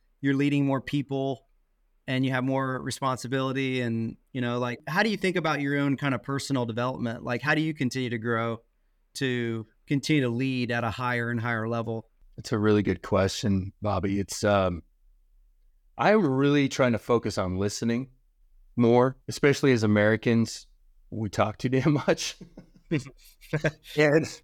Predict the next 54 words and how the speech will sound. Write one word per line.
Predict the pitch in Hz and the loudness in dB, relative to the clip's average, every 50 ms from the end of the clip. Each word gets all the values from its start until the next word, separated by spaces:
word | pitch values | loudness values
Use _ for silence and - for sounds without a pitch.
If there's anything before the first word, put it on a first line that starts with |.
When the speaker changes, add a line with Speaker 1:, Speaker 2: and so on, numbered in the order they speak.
| _ - | _ -2
Speaker 2:
I'm | 147 156 165 170 165 156 131 120 | 2 4 4 4 4 2 -2 -6
just | - - 143 143 139 - - | -6 -2 -2 -2 -2 -2 -4
trying | - - 131 123 120 113 | 0 2 2 2 2 2
to | 107 | 0
listen | 98 107 107 101 - 107 | 0 0 0 0 0 -2
to | 104 101 | -4 -2
people | - 107 101 - 101 | -2 -4 -4 -4 -4
more | 101 98 95 95 98 92 - | -6 -4 -4 -4 -4 -6 -4
and | - 104 101 101 104 110 | -2 0 0 2 2 2
listen | 120 127 - - 139 120 | 2 2 2 2 2 2
to | 110 - 120 | 2 2 2
their | 104 107 104 101 | 2 4 4 4
ideas. | 98 98 98 98 98 104 101 101 98 98 98 98 92 90 - - - - | 4 2 2 0 0 0 2 2 2 2 0 0 -2 -4 -8 -12 -10 -8
And | 104 98 98 98 98 92 95 92 90 90 - _ _ _ _ - | -6 -4 -4 -4 -4 -4 -4 -4 -6 -8 -10 _ _ _ _ -6
instead | 117 117 - - - 156 147 | -4 -4 -4 0 2 4 4
of | 139 117 | 4 4
waiting | 107 107 120 120 117 120 117 104 | 2 2 4 4 4 4 2 2
to | 98 | 0
talk, | 90 - 101 95 101 - - - - - - _ _ - - - - _ _ - _ _ _ _ - | 2 2 2 2 2 0 -6 -12 -20 -20 -20 _ _ -20 -20 -20 -20 _ _ -20 _ _ _ _ -6
so | - - 113 | 0 2 4
many | 113 110 110 104 | 4 4 4 4
of | 101 98 | 4 4
us | 101 98 98 - - | 2 2 0 -2 -4
are, | 98 95 95 92 85 | -4 -4 -4 -4 -4
you | - - 101 | -2 -2 0
know, | 92 87 | 0 2
we've | 92 92 87 - | 0 0 0 2
got, | 107 98 92 - - - _ - | 4 4 4 2 0 -6 _ -6
we've | 110 101 87 | -6 -4 -2
got, | - 92 85 - - | -2 -4 -4 -4 -6
I, | - - - - | -8 -10 -10 -10
I'm | - - - 80 - - 76 82 85 | -10 -10 -10 -10 -12 -12 -12 -8 -4
waiting. | - 64 64 - 65 | -2 -2 -2 -2 -4
Just | - 123 117 - - _ - - - - _ _ - 123 | -4 -6 -6 -6 -8 _ -20 -20 -20 -20 _ _ -12 -10
as | 117 - | -6 0
soon | - 165 170 | 4 4 4
as | 151 117 | 4 4
he | 120 | 0
shuts | 107 - - 131 127 - - | 0 2 2 2 2 2 0
up, | 135 - - | -2 -2 -2
I'm | - 113 113 104 | -4 -2 -2 -2
just | 113 107 - | -2 -4 -6
gonna | - - - | -6 -8 -4
come | - 131 127 | 0 0 2
out | 127 131 - | 2 2 0
with | 110 113 101 | -2 -4 -4
this | 113 - - | -4 -4 -2
thing. | - 127 123 104 - - _ _ _ _ _ _ - - - - | 0 0 0 0 -2 -6 _ _ _ _ _ _ -20 -20 -14 -6
And | - 117 110 | -2 0 2
I'm, | 110 113 113 113 - | 2 2 0 0 0
I'm | - 113 110 | 0 0 0
trying | - - 139 131 127 127 | 0 2 2 2 4 4
to | 120 107 | 2 2
internalize | 101 90 - 120 117 117 110 104 101 98 98 95 - - - | 0 2 2 2 4 4 4 4 4 2 0 -2 -4 -10 -14